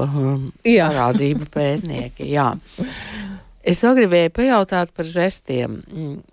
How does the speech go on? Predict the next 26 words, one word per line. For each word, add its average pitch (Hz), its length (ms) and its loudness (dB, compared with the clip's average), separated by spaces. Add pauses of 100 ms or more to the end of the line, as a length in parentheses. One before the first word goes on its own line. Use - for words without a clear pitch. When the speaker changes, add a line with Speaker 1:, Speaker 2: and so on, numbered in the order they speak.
Speaker 1:
tajā, 143 300 -4 (220)
eh, 165 200 -6 (100)
intervijā, 180 720 2
kad, 151 360 -6
um, 143 460 -2
Veltes 165 340 0
Niķer 190 360 0
bija 147 200 2
šeit, 247 540 2
viņa 165 160 -6
teica, 180 320 0
ka 139 100 -6
žests 175 680 -2
ir, 143 200 -2
eh, 127 220 2
primitīvāks 143 1000 0
par 131 180 -4
vārdu. 147 680 2 (680)
Līdz 151 220 0
ar 151 100 2
to 196 300 0
caur 147 280 2
žestu 214 1120 2
var 160 260 4 (200)
saprotamāk, 151 1040 0 (220)
eh, 147 840 0